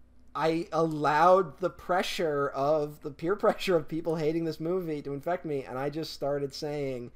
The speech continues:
"Yeah, that movie sucked," even though I didn't really believe it.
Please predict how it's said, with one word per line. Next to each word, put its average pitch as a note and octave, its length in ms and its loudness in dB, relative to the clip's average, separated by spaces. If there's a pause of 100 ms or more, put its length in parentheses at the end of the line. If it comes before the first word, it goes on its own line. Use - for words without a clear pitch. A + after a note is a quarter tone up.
(1120)
"Yeah, D#3+ 220 2
that D3+ 140 4
movie D3+ 200 -2
sucked," - 500 2
even D3+ 220 -2
though C#3+ 100 2
I C3 80 0
didn't C3 380 -4
really B2 240 -2
believe A#2 500 -6
it. C2 240 -14